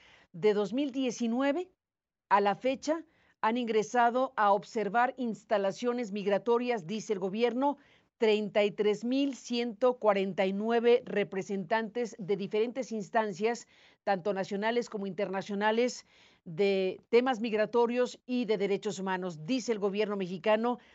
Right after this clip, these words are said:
del diecinueve a la fecha han ingresado, han observado, han ingresado a observar las instalaciones migratorias más de treinta y tres mil personas. Y ha dicho también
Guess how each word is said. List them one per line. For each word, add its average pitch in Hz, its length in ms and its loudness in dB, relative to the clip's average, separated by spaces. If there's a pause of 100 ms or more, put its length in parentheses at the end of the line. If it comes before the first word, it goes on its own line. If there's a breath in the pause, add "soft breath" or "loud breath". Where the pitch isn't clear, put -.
(100)
del 196 260 0
diecinueve 214 540 -4
a - 20 0
la 214 120 2
fecha 247 500 -2
han 226 160 -2
ingresado, 220 720 2 (300 loud breath)
han 233 420 0
observado, 208 600 2
han 196 100 0
ingresado 226 440 2
a 240 40 0
observar 214 520 4 (320 soft breath)
las 196 320 -2
instalaciones 214 640 -2
migratorias 220 640 0
más 214 340 0
de 220 100 0
treinta 196 320 -2
y 185 60 -2
tres 185 240 -4
mil 208 160 -4
personas. 185 680 -4 (500 loud breath)
Y 214 100 0
ha 285 80 8
dicho 320 220 -2
también 262 500 2